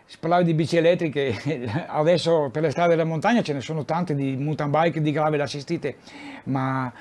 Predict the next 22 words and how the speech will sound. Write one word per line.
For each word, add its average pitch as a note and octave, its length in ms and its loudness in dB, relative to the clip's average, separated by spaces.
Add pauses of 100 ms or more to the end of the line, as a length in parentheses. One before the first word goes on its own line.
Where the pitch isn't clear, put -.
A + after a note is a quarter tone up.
(400)
eh, A2+ 720 -4
il B2+ 180 -2
mondo D3+ 260 2
gravel, E3+ 640 4 (260)
il C#3 100 -4
mondo D#3+ 260 2
del D#3 140 4
ciclismo F#3+ 640 4
in C#3+ 120 -2
montagna, D3 760 -2 (480)
eh, B2+ 120 -6
in C#3+ 100 -4
questi C#3+ 320 -2
anni D3+ 320 0
ha C3 180 -2
fatto, C#3 500 -2 (240)
l'ha B2 100 -6
fatto, B2 220 -8
l'ha A#2 120 -4
fatta A#2 200 -8
padrona, A2+ 380 -4
insomma. G#2 400 -10